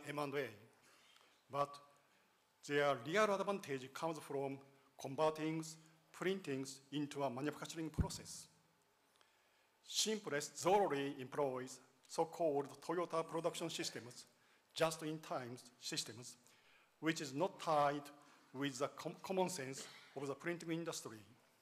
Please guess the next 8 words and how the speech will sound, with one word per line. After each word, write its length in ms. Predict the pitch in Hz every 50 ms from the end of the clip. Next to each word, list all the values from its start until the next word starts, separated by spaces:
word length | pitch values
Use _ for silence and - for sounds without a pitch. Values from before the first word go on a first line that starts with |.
| _ _ _ _ _ _ _ _ _ _ _ _ _ _ _ _ _ _ _ _ _ _ _ _ _ _ _ _ _ _ _ _ _ _ _ _ - -
They 100 | 156 147
boast 520 | 147 160 208 202 160 151 165 - - - - - - -
very 320 | 156 170 - 294 294 196 190
high 280 | 165 - - 185 185
productivities. 840 | 180 180 180 165 180 - 180 180 202 175 160 - 123 113 120 120 - - - - - _ _
Sales 360 | - - - 180 180 180 180 180
per 140 | - 175
head 320 | - - 180 180 160 135